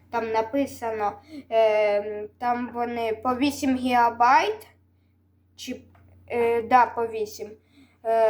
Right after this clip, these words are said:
е, пла-, е, плата материнська Asus, там що-то там,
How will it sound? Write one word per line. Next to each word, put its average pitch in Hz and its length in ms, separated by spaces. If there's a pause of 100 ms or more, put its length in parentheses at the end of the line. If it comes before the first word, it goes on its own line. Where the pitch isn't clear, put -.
(360)
е, 254 280
пла-, 285 460 (160)
е, 277 240
плата 285 600
материнська 247 1200
Asus, 381 720
там 294 200
що-то 285 360 (120)
там, 262 300